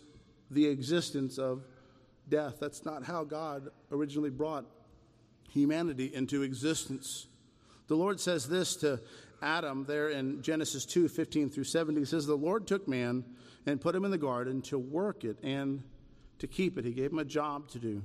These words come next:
to protect this area and to work it and to, to cultivate it. The same words, as we've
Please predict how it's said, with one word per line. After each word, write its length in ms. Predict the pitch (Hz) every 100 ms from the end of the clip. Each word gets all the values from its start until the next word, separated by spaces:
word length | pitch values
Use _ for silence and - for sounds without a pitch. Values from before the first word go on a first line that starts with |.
| - - -
to 80 |
protect 440 | 131 123 - 165 - - -
this 220 | 135 131
area 480 | 139 131 131 131 127 127 - - -
and 140 | 131 123
to 80 | 127
work 340 | 131 160 139
it 120 | 120
and 140 | 120 117
to, 180 | 131 139
to 220 | - 123 -
cultivate 720 | - - 175 180 156 127 110
it. 160 | 101 101
The 80 | 113
same 340 | - 175 208
words, 440 | 185 185 139 127 127
as 160 | 123
we've 260 | 139 139